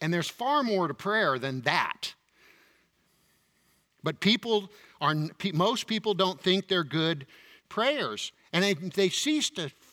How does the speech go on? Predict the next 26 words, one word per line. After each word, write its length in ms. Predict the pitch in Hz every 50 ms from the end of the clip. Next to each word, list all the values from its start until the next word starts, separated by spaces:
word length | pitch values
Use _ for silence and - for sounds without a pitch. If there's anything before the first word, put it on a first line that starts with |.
| _ _ -
to 120 | - 180
remember 600 | 165 160 160 165 185 226 254 262 247 202 180 165
that 220 | 135 156 - - -
prayer 400 | - 240 269 277 285 285 269 214
is 140 | 180 -
more 340 | 180 190 185 208 208 196 190
than 180 | 156 151 135 131
just 300 | - 190 180 - - -
bowing 340 | 180 180 185 190 190 180 180
our 120 | 165 143
head 220 | 147 170 165 156
and 100 | 139 131
talking 360 | - 165 160 156 147 - 156 131
to 60 | 127
God. 300 | 127 156 165 180 170 147
It's 120 | 151 - -
being 280 | - 233 240 277 269
in 120 | 247 226 185
a 60 | 170
re-, 200 | 143 139 156 - - - - - -
in 120 | 180 180
an 140 | 170 151 151 - -
active 640 | 180 190 220 233 226 - - 254 247 214 165 160
relationship 1000 | 175 185 180 196 208 233 262 - - - 220 190 - - - 175 170 - - -
with 200 | 147 131 - -
Him. 360 | 160 151 135 127 107 90